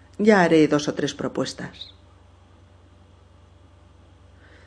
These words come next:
Pedro ha propuesto que este año vayamos a cenar a los restaurantes de la playa. Pues yo propongo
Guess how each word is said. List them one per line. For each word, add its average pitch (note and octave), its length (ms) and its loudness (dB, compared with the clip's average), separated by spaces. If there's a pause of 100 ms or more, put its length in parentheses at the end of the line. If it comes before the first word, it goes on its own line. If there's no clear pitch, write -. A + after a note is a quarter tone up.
(880)
Pedro D4 460 2
ha A3+ 140 0
propuesto F#3 640 -2
que E3 160 0
este E3+ 280 -4
año F#3+ 280 -2
vayamos D#3+ 460 -2
a D#3 40 -4
cenar D#3 580 -2
a D#3 160 0
los D3+ 180 0
restaurantes D3+ 640 -2
de C#3 80 -6
la C#3+ 140 -6
playa. - 480 -8 (1120)
Pues C#3+ 220 -8
yo F3+ 200 -2
propongo G#3 800 -6